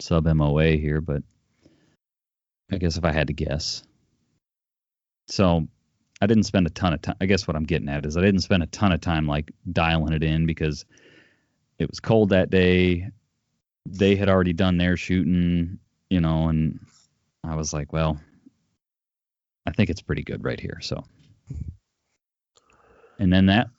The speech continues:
led into our, s-, you know, what's kind of become an annual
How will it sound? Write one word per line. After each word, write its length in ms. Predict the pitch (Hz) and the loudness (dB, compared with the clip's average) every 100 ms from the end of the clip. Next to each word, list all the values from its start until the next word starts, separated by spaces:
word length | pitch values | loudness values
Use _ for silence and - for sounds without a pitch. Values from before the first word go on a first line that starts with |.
| _ _ _ _ _ _ _ - | _ _ _ _ _ _ _ -2
led 280 | 104 104 98 | 2 4 6
into 640 | 101 104 - 104 101 101 101 | 6 4 4 4 4 2 2
our, 560 | 95 92 92 92 92 90 | 2 4 4 4 4 0
s-, 460 | - - - - _ _ _ - 76 | -4 -12 -14 -18 _ _ _ -16 -8
you 180 | 80 | -2
know, 100 | 92 | 0
what's 260 | 87 92 - | 0 -2 -4
kind 240 | - 95 | -2 0
of 60 | 90 | 2
become 300 | 87 95 90 | 0 2 2
an 80 | 90 | 4
annual 840 | 90 95 92 87 87 87 87 85 | 4 4 4 4 4 2 2 0